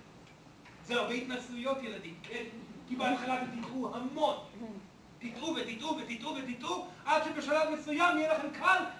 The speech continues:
כבר לוותר על האגו שוב ושוב ושוב, ואז תתחיל להיות תנועה של אהבה אינסופית. כן.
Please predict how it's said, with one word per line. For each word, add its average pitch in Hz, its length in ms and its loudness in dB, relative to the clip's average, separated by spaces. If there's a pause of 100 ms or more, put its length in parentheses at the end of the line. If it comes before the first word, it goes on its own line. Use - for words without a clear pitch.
כבר 311 180 4
לוותר 294 340 2
על 302 100 2
האגו 294 340 -2
שוב 311 260 -6
ושוב 302 280 -8
ושוב, 302 380 -8 (240)
ואז 240 240 -2
תתחיל 254 300 -4
להיות 247 200 -2
תנועה 240 400 0
של 233 120 -6
אהבה 214 400 0 (140)
אינסופית. 311 300 0 (3500)
כן. 214 180 -6